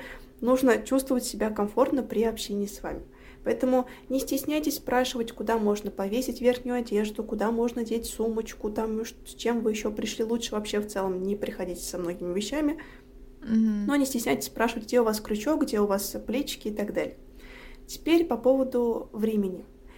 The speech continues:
Speaker 1: Не стоит опаздывать, это самое главное, да,
Speaker 2: Мгм.
Speaker 1: и не стоит приходить там за полчаса, потому что вас все равно раньше не примут, вот, а если вы опоздаете, то вам откажут. Самое идеальное время —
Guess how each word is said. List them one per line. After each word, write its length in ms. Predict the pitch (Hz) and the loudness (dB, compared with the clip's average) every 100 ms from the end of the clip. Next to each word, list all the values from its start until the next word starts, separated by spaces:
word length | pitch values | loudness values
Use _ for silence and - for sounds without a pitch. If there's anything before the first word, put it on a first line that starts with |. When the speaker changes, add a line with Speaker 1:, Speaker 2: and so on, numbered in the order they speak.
| - - | -20 -8
Speaker 1:
Не 100 | 254 | -2
стоит 540 | 247 - 311 330 330 - - - | -2 0 6 6 4 -8 -16 -8
опаздывать, 640 | 247 226 196 190 190 262 - | -4 0 0 0 -2 -2 -4
это 140 | - - | -10 -6
самое 260 | 220 214 226 | 0 2 4
главное, 380 | 220 196 202 214 - - - | 4 2 -2 -6 -12 -18 -8
да, 160 | 254 214 | 2 8
Speaker 2:
Мгм. 180 | 226 | 8
Speaker 1:
и 200 | 220 269 247 | 8 6 4
не 60 | 233 | 2
стоит 360 | - 277 262 | 2 2 2
приходить 400 | - 214 208 233 | 0 0 0 -2
там 160 | 226 208 | 0 0
за 80 | 196 | 0
полчаса, 560 | 196 220 214 - 185 170 | -2 -4 -4 -4 -4 -6
потому 300 | - 190 214 | -6 -4 -4
что 180 | - 220 | -4 0
вас 160 | 226 | 0
все 120 | - | 0
равно 240 | 233 233 214 | 0 2 2
раньше 340 | 202 208 - | 2 0 0
не 100 | 208 | 0
примут, 460 | 214 294 381 247 - - - - - - | 2 4 4 4 -2 -18 -20 -20 -18 -10
вот, 320 | 220 202 180 - | -4 -2 -2 -2
а 280 | 196 190 | 0 0
если 260 | 196 214 226 | 0 0 0
вы 120 | 214 | 2
опоздаете, 560 | 208 214 208 269 285 - | 2 2 4 4 2 -2
то 60 | 202 | -4
вам 360 | 202 214 - - | -2 0 -2 -6
откажут. 460 | 208 - 175 - - - - - - | -8 -6 -6 -6 -12 -18 -18 -16 -8
Самое 360 | - 302 254 | 0 2 4
идеальное 360 | 233 262 240 208 | 4 4 4 2
время — 300 | 208 330 | 2 2